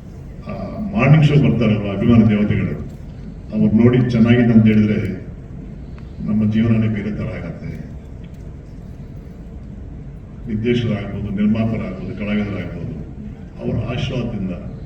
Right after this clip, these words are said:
ಅವ್ರು ನೋಡೋ ರೀತಿಯಿಂದ ನಾವು ಸಕ್ಸಸ್ ಆಗ್ತೀವಿ ಅಂತ ಅಭಿಮಾನ ದೇವತೆಗಳು ನಮ್ಮನ್ನು ಆಶೀರ್ವಾದ ಮಾಡ್ಬೇಕಂತ ನಾನು ಕೇಳ್ಕೊಳಕ್ಕೆ ಇಷ್ಟಪಡ್ತೀನಿ. ನಾನು ನಾಯಕ ನಟನಾಗಿ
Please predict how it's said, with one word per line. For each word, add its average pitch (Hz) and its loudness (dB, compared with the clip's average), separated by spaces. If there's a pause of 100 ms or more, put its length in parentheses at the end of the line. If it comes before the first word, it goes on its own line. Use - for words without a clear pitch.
(840)
ಅವ್ರು 107 -2
ನೋಡೋ 123 2
ರೀತಿಯಿಂದ 143 2
ನಾವು 104 0
ಸಕ್ಸಸ್ 107 -8
ಆಗ್ತೀವಿ - -8 (1300)
ಅಂತ 113 -4
ಅಭಿಮಾನ - 2
ದೇವತೆಗಳು 110 0 (760)
ನಮ್ಮನ್ನು - -8
ಆಶೀರ್ವಾದ - 2
ಮಾಡ್ಬೇಕಂತ - -6
ನಾನು 90 -8
ಕೇಳ್ಕೊಳಕ್ಕೆ - -8
ಇಷ್ಟಪಡ್ತೀನಿ. - -6
ನಾನು - -12 (2250)
ನಾಯಕ 120 6
ನಟನಾಗಿ 113 8